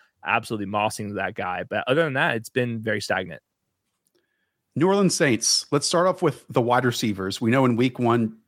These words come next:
Speaker 2: Jarvis Landry went off. Michael Thomas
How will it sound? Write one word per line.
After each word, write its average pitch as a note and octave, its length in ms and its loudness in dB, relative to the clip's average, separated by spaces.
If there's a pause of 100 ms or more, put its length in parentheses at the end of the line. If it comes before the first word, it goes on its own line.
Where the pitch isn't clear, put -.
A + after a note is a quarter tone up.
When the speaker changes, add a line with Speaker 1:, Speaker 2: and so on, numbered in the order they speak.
(1160)
Speaker 2:
Jarvis C3 300 2
Landry B2+ 280 4
went B2+ 160 4
off. B2 420 0 (240)
Michael B2+ 300 0
Thomas B2+ 640 0